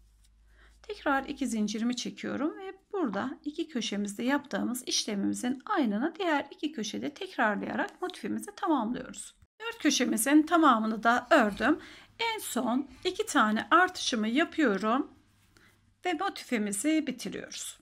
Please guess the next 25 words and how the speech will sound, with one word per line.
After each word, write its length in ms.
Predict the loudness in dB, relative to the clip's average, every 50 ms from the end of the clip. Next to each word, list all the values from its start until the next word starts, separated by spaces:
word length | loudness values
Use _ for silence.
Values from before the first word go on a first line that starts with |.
| _
Bir 520 | -4 -2 -2 -2 -2 -4 -4 -6 -8 -10 -14 _ _ _ _ _ _
ve 360 | -2 0 0 0 0 -2 -4 -6
iki. 400 | -8 -8 -8 -8 -8 -8 -8 -10 -12 _ _ _ _ _ _ _ _ _ _ _ _ _ _ _ _
İki 220 | -8 -6 -4 -4 -2
trabzanımı 640 | 0 2 2 2 2 0 -2 -2 -2 -2 -2 -2 -2
ördüm. 440 | -2 -2 -2 -4 -4 -2 -2 0 0
Bir 120 | 0 0
zincirimi 540 | 2 2 0 0 0 0 0 -2 -2 -2 -2
çekiyorum. 600 | -4 -6 -6 -6 -4 -4 -4 -2 -2 -2 -2 -2
Yine 320 | -2 2 4 4 4 6 4
başını 380 | 2 0 0 -2 -2 -2 0
doluyorum. 640 | 0 0 0 0 0 -2 -2 -2 -2 0 2 2 2
Başlangıç 600 | 2 2 0 0 -2 -2 -2 -2 -4 -6 -6 -4
yerine 240 | -2 -2 -2 -2 -2
gelerek 500 | 0 0 0 0 0 -2 -2 -4 -2 -2
batıyorum. 580 | -2 -2 -2 -4 -6 -6 -4 -2 0 -2 -2 -2 -8 -16 -20 -20 -20 -20 _ _ -8
Tek 180 | -8 -4 -4
seferde 560 | -2 -2 -2 0 2 2 2 2 2 -2 -6
çekiyorum 600 | -6 -6 -8 -8 -6 -6 -6 -4 -4 -4 -4 -4 -4
ve 160 | -4 -2 -2
bir 180 | -2 -2 -2 -2
tane 360 | -2 0 0 0 -2 -2 -4
zincirimle 800 | 2 6 10 10 10 10 8 2 0 0 0 0 0 0 0 -2 -4 -6 -8 -12 -20 -20 -20 _ _ _ _ _ _ _ _ -8
motifimi 460 | -8 -8 -6 -2 2 2 4 2 2
tamamlıyorum. 720 | 4 4 4 6 4 4 2 -2 -4 -4 -6 -6 -8 -12